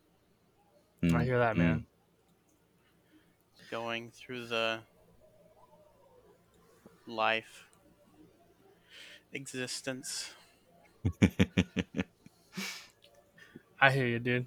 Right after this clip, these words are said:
Speaker 2: But except we, we came to the conclusion of this on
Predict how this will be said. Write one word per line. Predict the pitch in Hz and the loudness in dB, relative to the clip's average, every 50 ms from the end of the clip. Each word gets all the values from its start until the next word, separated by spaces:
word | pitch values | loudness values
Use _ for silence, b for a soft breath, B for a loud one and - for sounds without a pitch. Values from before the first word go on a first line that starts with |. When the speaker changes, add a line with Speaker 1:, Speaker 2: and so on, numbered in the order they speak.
| - | -2
Speaker 2:
But | 131 135 151 | 2 4 4
except | 156 143 - 208 202 180 160 - - _ _ _ _ _ _ _ _ _ _ _ _ _ _ _ - | 6 8 8 8 8 8 6 -2 -14 _ _ _ _ _ _ _ _ _ _ _ _ _ _ _ -8
we, | 151 147 151 147 147 156 180 185 185 170 | -6 -6 -4 -2 4 8 8 8 8 8
we | 151 151 165 175 175 175 170 170 160 156 151 139 - _ _ _ _ - - - _ _ _ - | 6 6 6 8 10 10 10 8 8 6 4 2 -2 _ _ _ _ -20 -20 -20 _ _ _ -2
came | - - 190 196 | 4 6 6 6
to | 180 - 180 | 6 4 0
the | 156 | -2
conclusion | - - 123 123 139 127 123 123 123 | -4 -6 -4 0 0 0 2 2 0
of | 120 | 0
this | 120 - - | 0 0 -2
on | 113 113 110 104 | -2 -2 -4 -6